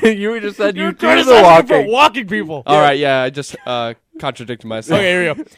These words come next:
Speaker 2: Players get financial benefit for W B C.
Speaker 1: Boom.
Speaker 3: Oh, they do?
Speaker 1: Take it.
Speaker 3: How much, though?
Speaker 1: Uh, they,
Speaker 2: I don't know, I just
Speaker 1: it's
Speaker 2: saw the
Speaker 1: not,
Speaker 2: headline.
Speaker 1: it's not,
Speaker 3: It's not twenty-two million dollars.
Speaker 1: No, it's not, obviously.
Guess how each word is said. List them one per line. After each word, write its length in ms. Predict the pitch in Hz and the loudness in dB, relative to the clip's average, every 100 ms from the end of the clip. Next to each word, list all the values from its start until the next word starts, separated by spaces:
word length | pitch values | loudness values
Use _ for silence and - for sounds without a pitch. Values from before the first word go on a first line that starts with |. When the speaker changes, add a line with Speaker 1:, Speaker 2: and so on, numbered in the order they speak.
| _ | _
Speaker 2:
Players 340 | - 196 208 202 | -10 -2 0 0
get 180 | 202 - | -4 -4
financial 460 | 175 170 160 165 | -6 -6 -6 -8
benefit 420 | 143 143 131 139 | -8 -8 -10 -14
for 320 | 120 131 120 110 _ _ _ | -16 -16 -16 -18 _ _ _
W 200 | 123 120 113 | -18 -18 -16
B 120 | 107 | -18
C. 200 | - 107 | -20 0
Speaker 1:
Boom. 600 | 160 175 180 160 123 - - | 6 8 8 6 2 -12 -12
Speaker 3:
Oh, 80 | - | -8
they 140 | 123 120 | -8 -8
do? 260 | 185 143 - | -8 -10 -4
Speaker 1:
Take 300 | 165 147 131 | -4 -2 -4
it. 120 | 127 | -2
Speaker 3:
How 100 | 156 | -2
much, 240 | 160 156 | -2 -6
though? 260 | 131 110 107 _ | -8 -8 -10 _
Speaker 1:
Uh, 100 | 107 135 | -18 -16
they, 280 | 135 151 | -6 -4
Speaker 2:
I 20 | 190 | -4
don't 80 | 165 | -6
know, 60 | |
I 60 | 165 | -6
just 80 | 147 | -4
Speaker 1:
it's 40 | |
Speaker 2:
saw 80 | 185 | -4
the 80 | 175 | -2
Speaker 1:
not, 80 | 185 151 | -2 0
Speaker 2:
headline. 120 | 151 | -2
Speaker 1:
it's 220 | 151 - | -2 -4
not, 240 | 170 151 113 | -2 0 0
Speaker 3:
It's 80 | |
not 200 | 165 180 | 0 0
twenty-two 440 | 180 190 185 202 190 | 0 0 2 0 -2
million 340 | 202 202 190 | 0 0 0
dollars. 560 | 190 208 220 196 185 - | 0 2 2 2 -2 -8
Speaker 1:
No, 300 | 127 117 104 | -14 -14 -14
it's 160 | - 139 | -14 -12
not, 280 | 123 87 _ _ | -12 -14 _ _
obviously. 600 | 123 127 104 - 110 123 | -6 -6 -12 -20 -20 -20